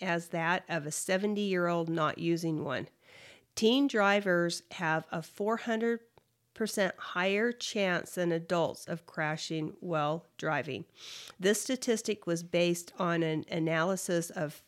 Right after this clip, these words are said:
video footage of sixteen hundred and ninety-one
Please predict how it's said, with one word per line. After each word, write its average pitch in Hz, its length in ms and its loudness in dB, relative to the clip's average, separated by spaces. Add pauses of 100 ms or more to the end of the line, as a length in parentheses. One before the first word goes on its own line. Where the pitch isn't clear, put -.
(180)
video 185 380 2
footage 180 680 0 (880)
of 165 120 -2
sixteen 226 500 2
hundred 208 340 4
and 175 120 6
ninety-one 175 640 4